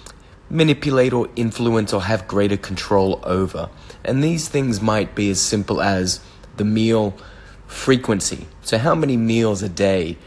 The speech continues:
you're actually eating. It might be the meal timing, which is, are we having breakfast at seven, lunch at twelve, dinner at seven, or could we work within the meal timing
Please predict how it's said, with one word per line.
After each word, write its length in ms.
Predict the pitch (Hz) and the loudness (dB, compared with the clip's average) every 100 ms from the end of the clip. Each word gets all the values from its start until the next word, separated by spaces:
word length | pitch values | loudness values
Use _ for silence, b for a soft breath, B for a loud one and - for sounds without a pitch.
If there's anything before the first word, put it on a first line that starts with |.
| B | B
you're 160 | 92 92 | -4 -2
actually 380 | 90 - 87 87 | -2 -4 -6 -6
eating. 420 | 90 90 85 - - B B B | -6 -6 -10 -14 -20 B B B
It 140 | 95 | -4
might 260 | 127 135 135 | 0 0 0
be 120 | 131 | -2
the 100 | 120 | 0
meal 560 | 113 120 117 113 104 - | 0 2 2 2 -2 -8
timing, 640 | - - 120 123 104 67 - B B B | -10 -2 0 2 0 -4 -12 B B B
which 260 | 104 101 - | -6 -4 -4
is, 440 | 104 101 90 - B B B B - | -4 -4 -6 -8 B B B B -6
are 140 | 98 | -4
we 220 | 95 98 | -2 -2
having 400 | 95 107 98 90 B B B B - - | -2 -4 -4 -6 B B B B -16 0
breakfast 400 | - - 214 - | 0 0 -4 -4
at 100 | - | -2
seven, 560 | - 151 135 147 139 | 4 4 4 0 0
lunch 260 | 104 98 98 | 0 -2 -4
at 140 | 95 | -8
twelve, 680 | - - 123 123 123 110 101 | -4 2 4 4 2 -2 -4
dinner 320 | 113 98 90 | -4 -2 -2
at 200 | 76 - | -4 -6
seven, 640 | - - 117 113 104 104 98 B B B | -2 2 2 2 -2 -4 -8 B B B
or 400 | 104 95 98 98 | 0 2 2 0
could 320 | 82 - 170 | -2 -8 -4
we 280 | 160 147 131 | 0 0 -2
work 680 | - 117 110 131 135 - 120 | -6 -6 2 4 4 -2 -4
within 420 | 113 101 107 104 | -4 -2 -2 -2
the 100 | 98 | -4
meal 400 | 107 110 107 90 | -2 -2 -4 -6
timing 640 | - - 151 175 107 - | -10 -2 0 2 -2 -8